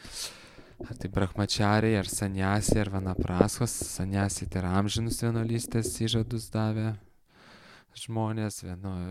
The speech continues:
brahmačariai, tai yra vienuoliukai studentai, kurie arba po to kuria šeimą, arba toliau pereina į sanjasą. <clears throat> Vanapraschos tai yra tie, kurie po šeimos išėję iš šeimos ašramo, praėję šeimos statusą, jau gyvena šventyklose,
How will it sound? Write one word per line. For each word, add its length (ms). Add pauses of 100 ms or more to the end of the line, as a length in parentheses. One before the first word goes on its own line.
(200)
brahmačariai, 800
tai 240
yra 240
vienuoliukai 560
studentai, 600
kurie 300
arba 220
po 160
to 240 (240)
kuria 220
šeimą, 440
arba 220
toliau 420 (680)
pereina 460
į 80
sanjasą. 720 (640)
<clears throat> 720
Vanapraschos 800
tai 180
yra 120
tie, 240
kurie 280
po 160
šeimos 640
išėję 400
iš 140
šeimos 420
ašramo, 400
praėję 400
šeimos 500 (640)
statusą, 640
jau 200
gyvena 460
šventyklose, 920